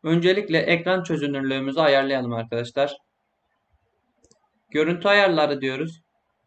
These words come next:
Ve buradan ekran çözünürlükleri karşımıza çıkıyor. Görmüş olduğunuz gibi çok az bir ekran çözünürlüğü var. Benim çözünürlüğüm bin dokuz yüz yirmiye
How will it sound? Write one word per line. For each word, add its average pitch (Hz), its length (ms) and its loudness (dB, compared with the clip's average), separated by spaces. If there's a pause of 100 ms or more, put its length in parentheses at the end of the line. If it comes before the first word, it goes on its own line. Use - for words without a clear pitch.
Ve 160 160 -2
buradan 175 480 0 (360)
ekran 175 320 0
çözünürlükleri 139 880 -4 (280)
karşımıza 143 540 -2
çıkıyor. 131 300 -8
Görmüş 180 360 -2
olduğunuz 196 440 -2
gibi 160 200 -4
çok 214 340 -4
az 143 240 0
bir 151 160 -4 (140)
ekran 151 360 -4
çözünürlüğü 127 760 -4
var. 156 220 -2 (580)
Benim 196 260 2
çözünürlüğüm 156 680 -2
bin 156 180 0
dokuz 165 360 -2
yüz 165 200 -8
yirmiye 156 520 -4